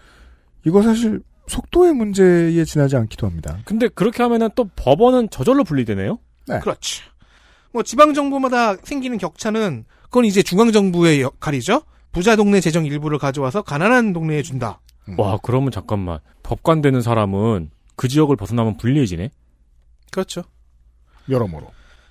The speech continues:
Speaker 3: 행정안전부의 업무는 중앙정부와 지방자치단체 양쪽에 걸쳐 있으니까
Speaker 1: 음.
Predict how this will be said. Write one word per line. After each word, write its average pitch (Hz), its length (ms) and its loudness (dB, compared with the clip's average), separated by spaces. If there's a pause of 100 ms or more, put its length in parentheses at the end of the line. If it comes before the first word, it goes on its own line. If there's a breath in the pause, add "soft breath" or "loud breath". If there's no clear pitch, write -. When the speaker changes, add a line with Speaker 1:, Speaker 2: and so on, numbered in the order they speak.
(100)
Speaker 3:
행정안전부의 294 800 2
업무는 175 480 0
중앙정부와 190 640 2
지방자치단체 180 760 0
양쪽에 135 360 -2
걸쳐 143 240 0
있으니까 135 720 0
Speaker 1:
음. 90 240 -12